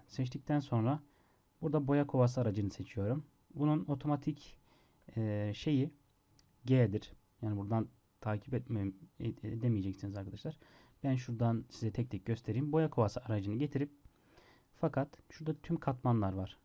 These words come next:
Şu tüm katmanları seçip istiyorsanız atabil-, atarsanız gördüğünüz gibi böyle bir şey sonucuna ulaşıyorsunuz. Hemen çevresini döndürüyor. Hiç şey yapmayın. Bir geri gidin. Burada tüm katmanları seçmeyin. Arka plan sadece tıklayın.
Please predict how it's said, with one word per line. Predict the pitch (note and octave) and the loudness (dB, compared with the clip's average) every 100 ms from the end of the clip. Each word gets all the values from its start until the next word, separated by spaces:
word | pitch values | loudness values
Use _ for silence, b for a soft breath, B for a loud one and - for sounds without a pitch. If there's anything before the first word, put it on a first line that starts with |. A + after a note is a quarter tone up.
| _ | _
Şu | - E3 - | -14 -12 -4
tüm | F#3 | -2
katmanları | E3 C3+ A#2 G#2 G2 | 0 0 0 0 -2
seçip | - C#3+ C#3 - | -2 -6 -6 -10
istiyorsanız | - - A#2 - A#2+ - - _ | -12 -2 -2 0 -2 -4 -12 _
atabil-, | B2+ B2 C3 C#3 - | -6 -2 -2 -2 -4
atarsanız | B2+ D#3 D3+ A#2+ E3 - B B B B | -2 -2 -2 0 0 -2 B B B B
gördüğünüz | - E3 C3+ G#2+ | 0 2 4 2
gibi | G2+ C3+ C#3+ | 0 0 4
böyle | C#3 A2 A2 | 4 4 2
bir | C3 - - - | -2 -4 -18 -18
şey | - C3 B2+ | -4 -2 -2
sonucuna | - - A#2+ A#2+ A2 A2+ - _ b b b | -6 -2 0 2 2 0 -2 _ b b b
ulaşıyorsunuz. | - G#2+ G2 - - - - | -6 -4 -4 -6 -6 -6 -2
Hemen | B2+ A#2 | 0 0
çevresini | - G#2 G2 D3+ | 0 -2 0 0
döndürüyor. | C#3+ G#2+ G2 G2 | 2 2 0 -4
Hiç | C3 - - B B B | -6 -8 -14 B B B
şey | - C#3 | -6 -2
yapmayın. | A2+ - A2 B2 - | 0 0 -2 -2 -4
Bir | D3+ | 0
geri | C3 A2+ G2 | 4 4 4
gidin. | G#2 D3+ - _ _ B B B B | 0 -2 -4 _ _ B B B B
Burada | E3 D#3 | -4 -4
tüm | - E3+ | -2 -2
katmanları | E3 D#3+ D3+ C#3 G#2 | 0 2 2 4 2
seçmeyin. | - D3 F3 E3+ E3 - - - | -2 -4 0 0 0 -6 -20 -2
Arka | D3+ C#3+ C#3+ | -2 0 0
plan | - F#2+ | 0 -2
sadece | F2+ C3+ G#2+ G2 | -2 -2 -2 -2
tıklayın. | D#3 D3 C#3+ D3+ | -6 -2 -2 -2